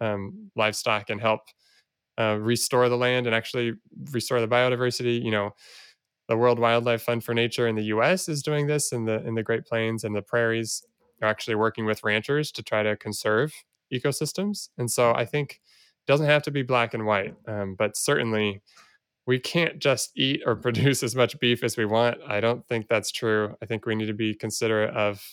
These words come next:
the complexity of our, you know, land use globally. And, and there's a, there's a path sort of in the middle. There's this moderate path of,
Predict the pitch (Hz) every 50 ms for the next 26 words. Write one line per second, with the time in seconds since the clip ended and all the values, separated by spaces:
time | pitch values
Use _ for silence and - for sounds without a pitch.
0 | - - 208 131 107 104 101 - - 110 104 - - 107 - - - 113 104 104
1 | 104 101 101 104 - - - - _ _ - 101 101 98 95 98 95 - _ _
2 | _ _ 110 104 98 95 95 95 _ 107 110 104 107 104 101 104 104 101 98 -
3 | - 104 104 104 98 101 101 101 98 98 95 - _ _ _ _ _ _ _ _
4 | _ _ _ _ _ _ - - 104 98 98 - - 101 98 104 104 101 107 104
5 | - - 113 113 107 117 - - 127 127 117 110 - - - - _ - - 120
6 | 113 107 104 113 110 113 113 113 110 104 98 98 98 - _ _ _ _ - 107
7 | 107 107 104 110 107 98 - - 113 117 120 123 117 113 110 110 - - 123 113
8 | 101 95 98 - 101 92